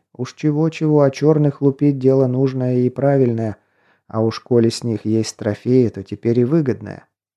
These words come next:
Умывшись, он перекусил остатками вареной картошки с сосисками.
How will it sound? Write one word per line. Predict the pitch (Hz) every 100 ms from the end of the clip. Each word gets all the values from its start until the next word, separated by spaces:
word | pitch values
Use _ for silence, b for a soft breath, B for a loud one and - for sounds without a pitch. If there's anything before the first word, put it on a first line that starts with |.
| _ _ _ _ _ _ _ _ _ _ _ _ _ 123
Умывшись, | 117 135 202 - 196 -
он | 180
перекусил | 165 160 156 151 - 175 160
остатками | - - 151 - 139 139
вареной | 131 131 131 131 120
картошки | 117 117 113 107 - 110
с |
сосисками. | - 117 - 104 92 - 92 87